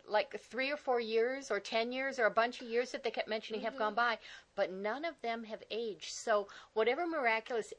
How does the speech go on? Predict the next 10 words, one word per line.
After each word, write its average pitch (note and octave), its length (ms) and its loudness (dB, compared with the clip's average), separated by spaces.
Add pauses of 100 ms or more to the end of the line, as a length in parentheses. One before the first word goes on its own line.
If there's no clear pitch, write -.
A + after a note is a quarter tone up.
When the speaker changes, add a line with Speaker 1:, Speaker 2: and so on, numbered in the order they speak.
Speaker 1:
aging, G#3+ 500 -4 (160)
anti-aging A#3 760 -6
Speaker 2:
Mm-hmm. G#3+ 100 -10
Speaker 1:
technology G#3+ 540 -4
they G3 180 -2
had G#3 240 -4 (180)
then. G3 400 -2 (320)
Speaker 2:
They G3+ 120 -6
lost F#3+ 340 -8
it. F3 160 -4